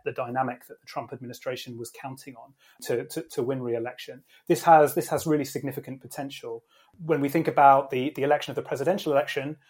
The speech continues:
uh, the, sorry, the outcome of the presidential election,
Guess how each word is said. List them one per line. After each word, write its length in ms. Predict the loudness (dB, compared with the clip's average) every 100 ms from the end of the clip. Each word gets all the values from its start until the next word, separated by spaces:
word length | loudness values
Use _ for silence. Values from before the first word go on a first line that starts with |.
| _ _
uh, 200 | 0 0 0
the, 140 | -2
sorry, 240 | 2 2 2
the 120 | 2
outcome 360 | 0 0 -4
of 60 | -6
the 80 | -6
presidential 500 | -8 -8 -12 -12 -10
election, 460 | -10 -10 -12 -12